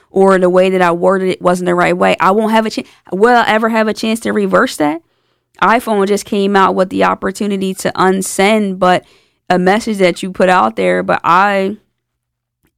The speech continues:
don't think you would be able to do that in this circumstance. So it's like, "Oh man, I shouldn't have said that."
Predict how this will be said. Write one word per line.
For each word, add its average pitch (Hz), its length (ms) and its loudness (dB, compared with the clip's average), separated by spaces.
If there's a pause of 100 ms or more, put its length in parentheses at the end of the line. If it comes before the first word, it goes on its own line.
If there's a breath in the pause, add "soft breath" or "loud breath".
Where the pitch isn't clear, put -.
(100)
don't 185 260 0
think 190 200 -6
you 196 80 -4
would 180 140 -2
be 190 100 -2
able 190 180 -2
to 185 80 -2
do 208 220 -6
that 208 300 -4
in 185 160 -2
this 185 200 2
circumstance. 190 680 0
So 185 320 2 (300 soft breath)
it's 190 200 -2
like, 180 160 0
"Oh 185 200 -2
man, 180 220 -4
I 175 120 -4
shouldn't 190 220 -8
have 185 100 -6
said 190 180 -6
that." 180 200 -4